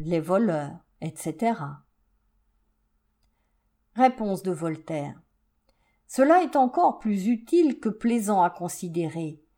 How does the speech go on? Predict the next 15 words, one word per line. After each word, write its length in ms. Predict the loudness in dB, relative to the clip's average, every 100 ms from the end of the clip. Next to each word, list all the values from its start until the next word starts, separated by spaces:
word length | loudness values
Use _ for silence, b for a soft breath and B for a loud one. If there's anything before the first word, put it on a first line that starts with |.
| _ _ _
car 200 | 4 4
cela 300 | 2 6 4
prouve 480 | 4 2 2 0 0
que 100 | 4
nulle 340 | 6 4 2
société 580 | 0 -4 -2 -4 -2 -4
d'hommes 420 | 2 2 4 2
ne 120 | 0
peut 180 | 0 -2
subsister 880 | -2 -6 -2 -4 -4 -6 -2 -2 -2 -2
un 140 | -2
seul 240 | -2 -4
jour 500 | -4 -4 -6 -6 -10 _
sans 280 | -16 -2 0
règle. 520 | 0 -6 -8 -10 -12